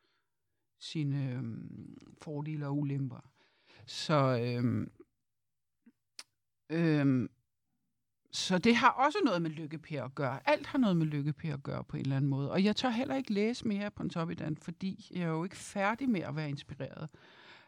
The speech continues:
af Lykke-Per. Hvis jeg nu ris-, læser, øh, De Dødes Rige, for eksempel, så kan jeg jo risikere, at, at så bliver jeg inspireret af den, og så bliver jeg jo på en eller anden måde forstyrret, fordi jeg jo allerede er i gang med at være inspireret af Lykke-Per.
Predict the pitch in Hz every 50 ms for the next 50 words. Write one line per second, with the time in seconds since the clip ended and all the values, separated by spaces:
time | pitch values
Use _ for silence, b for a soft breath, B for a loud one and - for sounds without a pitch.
0 | B B 170 156 147 151 147 160 156 - 180 160 143 147 147 185 190 190 196 208
1 | 190 185 175 170 - - - 185 185 175 - - - - 202 185 165 156 156 147
2 | 147 143 143 147 143 - 175 147 - 170 170 185 190 185 - 180 175 170 180 190
3 | - - - - - 165 120 120 143 - - 190 - - 202 190 170 160 160 165
4 | - - - - - 214 - - 85 85 - - 139 151 - - - _ _ _
5 | _ _ _ _ _ _ _ _ _ _ _ _ _ _ _ _ _ _ _ -
6 | 170 165 - - - - - 190 185 185 185 185 180 175 165 160 156 165 170 165
7 | 151 147 151 135 - - 160 156 120 120 160 175 - 196 208 - - 185 185 -
8 | 190 208 208 190 175 - 202 185 185 185 175 175 175 170 - 180 - - - _
9 | - 294 285 269 240 233 208 - - 185 - 202 190 175 202 196 190 190 - -
10 | 202 220 247 - 226 226 - - - 190 226 269 262 - - - - - - 139
11 | 139 - - 135 131 - - 62 - - - - - - - - - 139 135 123
12 | - - 139 139 - 139 -